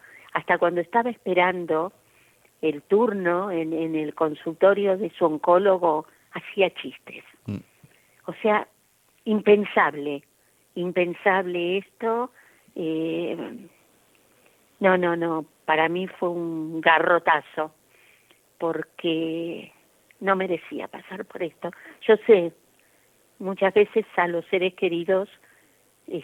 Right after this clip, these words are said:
Speaker 1: siempre nos pasa con ellos lo mismo, ¿no? Es como que no merecen irse tan pronto. Eh, pero Natalia fue un golpe muy bajo para
Speaker 2: Ujú.
Speaker 1: nosotros.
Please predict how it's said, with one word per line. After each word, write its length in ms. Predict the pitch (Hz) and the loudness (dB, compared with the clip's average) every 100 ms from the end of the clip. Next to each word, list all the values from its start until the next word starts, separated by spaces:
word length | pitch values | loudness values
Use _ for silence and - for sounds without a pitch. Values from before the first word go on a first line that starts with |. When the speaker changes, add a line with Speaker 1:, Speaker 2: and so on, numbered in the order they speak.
| - | -2
Speaker 1:
siempre 260 | 190 190 185 | -2 0 -4
nos 120 | 160 | -4
pasa 340 | - 170 - 170 | -2 -2 -2 -6
con 200 | 170 165 | -4 -2
ellos 300 | 170 185 160 | -2 -2 0
lo 120 | 156 | 0
mismo, 400 | 165 160 151 156 | 0 -4 -4 -4
¿no? 180 | 160 175 | -4 -6
Es 100 | 170 | -4
como 300 | 175 160 156 | -2 -2 -4
que 280 | 160 160 160 - - - _ - | -2 -2 -4 -12 -20 -20 _ 2
no 120 | 175 | 6
merecen 600 | 185 185 190 - 180 170 | 8 8 6 4 2 2
irse 420 | 185 170 - 170 | -2 -2 -4 -4
tan 240 | 151 156 151 | 0 -2 0
pronto. 680 | 156 147 147 147 156 160 _ - - - _ _ | 0 0 -2 -6 -6 -6 _ -20 -20 -20 _ _
Eh, 320 | 196 165 170 - _ | -8 -6 -6 -10 _
pero 180 | 170 156 | -4 -2
Natalia 500 | 156 165 170 170 175 | -2 -2 -2 -2 -6
fue 160 | - 170 | -8 -6
un 60 | |
golpe 340 | 160 160 165 170 | -4 -6 -6 -6
muy 220 | 180 180 | -6 -4
bajo 340 | 151 - - | -2 -4 -8
para 220 | - - 196 | -10 -8 -6
Speaker 2:
Ujú. 140 | 101 | -6
Speaker 1:
nosotros. 460 | 73 85 85 110 | -8 -8 -8 -10